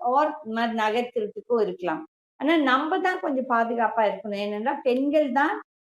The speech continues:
இந்த விஷயத்துல நம்ம தான் கொஞ்சம் கேர்ஃபுல்லா இருக்கணும். அதனால தவறு நம்ம மேலயும் இருக்குது. But வந்து அங்க actually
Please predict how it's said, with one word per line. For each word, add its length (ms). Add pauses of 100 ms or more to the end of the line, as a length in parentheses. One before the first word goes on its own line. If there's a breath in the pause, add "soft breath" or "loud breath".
(140)
இந்த 160
விஷயத்துல 440
நம்ம 360
தான் 180
கொஞ்சம் 260
கேர்ஃபுல்லா 440
இருக்கணும். 300
அதனால 360
தவறு 340
நம்ம 420
மேலயும் 420
இருக்குது. 460 (680)
But 140
வந்து 220
அங்க 180 (120)
actually 380